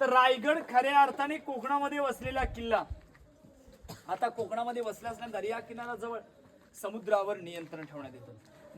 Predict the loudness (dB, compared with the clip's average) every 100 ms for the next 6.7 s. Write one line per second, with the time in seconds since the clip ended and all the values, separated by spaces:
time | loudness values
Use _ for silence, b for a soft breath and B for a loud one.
0 | -6 -4 0 2 4 4 2 -4 -4 -2
1 | 2 2 2 0 0 -2 -2 0 0 -2
2 | -6 -4 0 4 4 4 2 4 6 6
3 | 4 0 4 2 0 0 2 6 4 6
4 | 6 6 6 6 4 4 0 B B 0
5 | 2 4 4 6 8 10 8 6 4 4
6 | 6 6 8 8 10 10 10